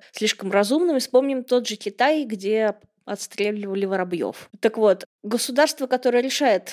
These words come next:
сколько ему нужно детей, и потом запускает на полную мощь машину пропаганды, это не значит, что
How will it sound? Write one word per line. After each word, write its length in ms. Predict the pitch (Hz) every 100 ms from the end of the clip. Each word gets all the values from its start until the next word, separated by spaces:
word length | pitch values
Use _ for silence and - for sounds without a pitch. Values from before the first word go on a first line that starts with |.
| - 208
сколько 460 | - 247 220 226
ему 180 | 220 220
нужно 360 | 226 233 202 202
детей, 600 | 226 - 381 415 403 -
и 120 | - 262
потом 640 | 233 233 202 175 143 104
запускает 600 | 185 208 220 - - 190
на 100 | 202
полную 320 | 196 190 190 190
мощь 400 | 190 190 - -
машину 360 | 202 - 208 196
пропаганды, 640 | 214 214 233 440 440 320
это 720 | 240 - 262 262 240 233 214 -
не 160 | 233 247
значит, 500 | 247 339 339 294 -
что 640 | - - 233 240 220